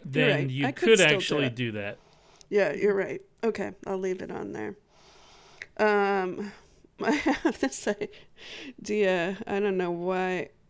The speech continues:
Speaker 1: what made me think of this, but, uh, I had this idea for a, um, a novelty t-, Star Trek T-shirt <laughs> that says, "What happens on Risa stays on Risa."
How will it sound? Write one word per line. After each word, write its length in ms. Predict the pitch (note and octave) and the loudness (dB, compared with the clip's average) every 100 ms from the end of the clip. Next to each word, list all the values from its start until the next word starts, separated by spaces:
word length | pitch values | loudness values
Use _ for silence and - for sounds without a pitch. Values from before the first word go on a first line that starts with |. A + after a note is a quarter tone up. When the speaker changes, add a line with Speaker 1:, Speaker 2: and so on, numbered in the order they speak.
| _ _ _ | _ _ _
Speaker 1:
what 340 | G3 G3+ F#3 - | -6 -4 -4 -8
made 240 | - F#3+ F3+ | -6 -2 0
me 140 | F3 | -2
think 280 | F3+ F3 F3 | -4 -8 -6
of 140 | F3 | -8
this, 260 | D#3 F#3 - | -6 -8 -8
but, 240 | - E3+ D#3+ | -6 -6 -4
uh, 200 | E3 E3+ F#3 - _ _ _ _ _ _ _ _ - _ _ _ - | -4 -6 -10 -18 _ _ _ _ _ _ _ _ -20 _ _ _ -6
I 60 | |
had 320 | F#3+ F#3+ F3 | -4 -4 -6
this 220 | E3+ F3+ F3+ | -8 -6 -4
idea 420 | F3+ - F3+ F3 | -4 -2 -2 -2
for 400 | - F3 E3+ - | -6 -8 -6 -6
a, 280 | - F3 F3+ - - - | -4 -4 -4 -8 -18 -14
um, 520 | - F#3 E3 - - F3+ - - _ - - - | -8 -6 -6 -8 -12 -14 -20 -20 _ -20 -18 0
a 100 | G3 | 2
novelty 600 | G3+ G#3 G#3+ G#3 G3 G#3 | 6 6 4 2 -2 -6
t-, 140 | - - _ | -6 -10 _
Star 340 | - - G#3+ G#3 | -6 0 4 4
Trek 400 | - G#3 G3+ - | 2 -2 -2 -6
T-shirt 680 | - A#3 - F4+ G4 - - - - - E4 - D4 - | -4 -2 0 -2 -4 -6 -8 -8 -6 0 -2 -2 -4 -4
<laughs> 800 | - - - _ - F#4 F4+ D4+ | -10 -20 -20 _ -14 -4 -4 -2
that 220 | G#3 F#3+ | -2 -2
says, 340 | - G#3 G3+ - | -2 -4 -2 0
"What 140 | F#3+ | 0
happens 480 | G3 G3+ - G#3 G3+ | 0 -2 -2 -6 -4
on 180 | F#3 F#3 | -4 -2
Risa 500 | F#3 F#3 F#3+ F#3+ G#3 | -2 -2 -2 -2 -4
stays 460 | - - F3 F#3 | -4 -4 -4 -4
on 160 | - A3 | -4 -6
Risa." 460 | A#3 B3 - C#4 | -6 -6 -6 -8